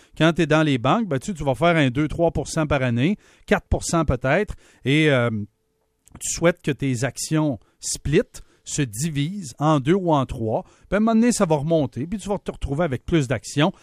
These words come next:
Ça, c'est intéressant dans le cas des banques, mais même les banques ont planté. Donc, moi, j'ai hâte de voir le bilan honnête de la présente année.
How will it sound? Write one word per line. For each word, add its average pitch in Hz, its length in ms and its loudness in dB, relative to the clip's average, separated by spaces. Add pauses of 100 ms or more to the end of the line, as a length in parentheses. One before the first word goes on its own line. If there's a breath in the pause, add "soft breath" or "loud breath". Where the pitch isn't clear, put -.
(200 soft breath)
Ça, - 240 -2
c'est - 260 -4
intéressant 131 640 0
dans 139 100 2
le 110 60 -2
cas 147 260 2 (320 soft breath)
des 113 240 -2
banques, 175 380 -2 (280 soft breath)
mais 131 140 4
même 208 340 2
les 147 200 -2
banques 151 400 -6
ont 113 100 -6
planté. 117 480 -8 (300)
Donc, 147 240 -2
moi, 180 120 0
j'ai 151 120 2
hâte 165 120 2
de 147 60 0
voir 135 180 0
le 139 100 0
bilan 127 420 0
honnête 139 540 2
de 117 140 -6
la 123 140 0
présente 127 460 -4
année. 117 280 0